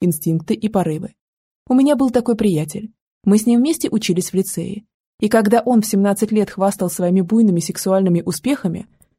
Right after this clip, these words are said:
мы воспринимали это как вполне нормальное явление. А некоторые даже откровенно ему завидовали. Сейчас,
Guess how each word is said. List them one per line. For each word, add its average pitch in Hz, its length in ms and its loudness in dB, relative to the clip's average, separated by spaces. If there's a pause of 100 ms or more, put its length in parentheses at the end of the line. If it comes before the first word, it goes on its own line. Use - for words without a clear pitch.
(140)
мы 208 120 4
воспринимали 220 640 2
это 277 140 -4
как 233 180 -2
вполне 185 380 0
нормальное 175 420 0
явление. 160 580 -4 (400)
А 277 120 2
некоторые 277 420 2
даже 233 240 2
откровенно 214 480 -2
ему 175 160 0
завидовали. 180 580 -6 (540)
Сейчас, 208 500 -2